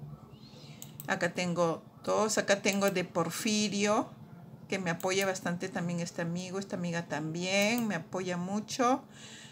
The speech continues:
Es Busita Life, ah, Proyectos Perú, Miguel, Julito.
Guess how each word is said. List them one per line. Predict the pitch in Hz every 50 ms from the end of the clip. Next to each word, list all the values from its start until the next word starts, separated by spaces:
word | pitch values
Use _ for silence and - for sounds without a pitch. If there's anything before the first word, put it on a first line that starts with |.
| - - -
Es | 180 196 190 190 -
Busita | 165 175 175 180 175 - 220 170 - 165
Life, | 165 175 190 202 220 226 233 240 254 262 311 - - - - - - - - - - - - - - - - - - - - - - - - - - - - - - -
ah, | - 180 175 175 165 165 160 156 156 160 147 160 -
Proyectos | 202 196 196 185 180 170 - - 170 170 -
Perú, | - - 175 165 165 165 208 233 247 254 254 254 262 254 262 269 - - - - - - - - - - - - - - - - - - - - - - - - - - - - - - - - - - - - -
Miguel, | - 175 165 156 160 - - 202 214 226 233 233 233 240 240 240 233 233 233 226
Julito. | - - - 185 175 170 165 165 - 202 208 214 214 214 214 196 - - - 214 214 214 214 214 220 226